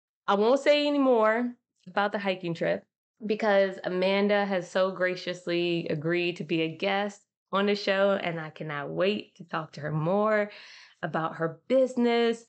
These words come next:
and our experience with me and Devon's first hike and her being with us and seeing how much she felt like we were super dope because she was dope too.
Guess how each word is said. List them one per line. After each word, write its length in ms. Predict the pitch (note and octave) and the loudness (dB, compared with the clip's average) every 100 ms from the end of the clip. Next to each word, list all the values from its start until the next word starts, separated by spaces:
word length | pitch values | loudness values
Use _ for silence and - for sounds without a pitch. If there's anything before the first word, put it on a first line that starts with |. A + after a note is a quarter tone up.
| - | -4
and 340 | F#3+ F3+ F3 F3 | 0 2 0 -2
our 240 | F#3+ G#3 | -2 -2
experience 960 | A3 A3 - G#3+ G#3 G3+ G3+ G3+ G3 - | -2 -4 -6 -2 0 2 2 2 0 -2
with 600 | E3+ F3+ F3+ F3 F3 E3+ - F3 | 0 2 4 4 4 0 -4 -4
me 240 | E3+ F3 | 0 0
and 80 | F3 | 0
Devon's 340 | F3 F3 E3+ | 0 -2 -2
first 240 | E3+ D#3+ D#3+ | -4 -4 -2
hike 400 | B3+ B3 B3 _ _ | -4 -4 -8 _ _
and 200 | F3 F3 E3+ | -4 -4 -4
her 480 | F#3+ F#3 F#3 F3+ E3+ | 0 2 2 -2 -2
being 260 | F3+ E3+ | -2 0
with 200 | F#3 G#3 | 0 0
us 360 | G#3 G3+ G3+ - - - - - - _ - | 0 0 -2 -8 -20 -20 -20 -20 -20 _ -4
and 580 | F3+ F3 F3 F3 F3 | -2 0 0 0 0
seeing 240 | - F#3 F3+ | -2 -2 -2
how 140 | F3 | -2
much 260 | F3 E3+ - | -2 -4 -4
she 300 | - E3+ D#3+ | -2 0 0
felt 260 | E3 D#3+ | 0 -2
like 240 | D#3 D#3 D3+ | 0 -2 -2
we 80 | E3+ | -2
were 220 | D#3 D#3 | 0 -2
super 280 | - D#3+ D#3+ | -4 -6 -2
dope 360 | D#3 D3+ - | -2 -2 -4
because 220 | G#3 F3 - | -8 -6 -6
she 100 | D#3+ | -6
was 160 | D#3 | -6
dope 240 | - - - | -6 -6 -4
too. 380 | D#3+ D3+ - | -2 -2 -4